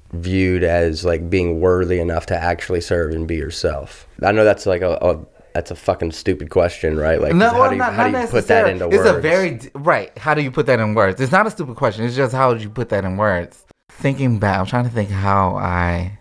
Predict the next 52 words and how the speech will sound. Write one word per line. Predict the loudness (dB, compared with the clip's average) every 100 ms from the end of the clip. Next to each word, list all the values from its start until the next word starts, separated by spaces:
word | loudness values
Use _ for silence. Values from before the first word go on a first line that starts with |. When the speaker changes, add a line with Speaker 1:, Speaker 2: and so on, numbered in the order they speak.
| 0
Speaker 1:
Yeah, | 0
like, | 0 -2
so | 2
when | 4
you | 4
went | 4 4 6
in, | 6 6 4 2 -4 -6
did | -4 2
you | 2
think, | 2 4 4 4 0 -8 -20 -20 -6 -2
like, | -2
so | 2
obviously | 2 2 0 -2
you | 2
knew | 4 4
Don't | 2
Ask, | 0 -2
Don't | -4
Tell | -2 -4 -4 -2
when | 4 4
Speaker 2:
Right. | 4
Speaker 1:
you | 0
joined. | 0 0 -2 -8
Speaker 2:
Right. | -6 -2 -2 -4
But | -2 4 6 6
at | 2
that | 0
time, | 0 0
like | -2 -2
you |
said, | -2 -2 -2
being | -6 -4
eighteen, | -6 -6 -8 -2
being | -2 0 -4 -10 _ 0
at | 2
that | 2 2
time, | 0 0
you | 0
don't | 2 2 2
really | 2 0
think | 0 0
about | 2 4 2
it. | 0 -6 -6 0
I | 0
didn't | 0 0
know | 2 2
that | 2
was | 0
a |
policy | 0 0 0 -6
at | -10 -4
first. | -4 -4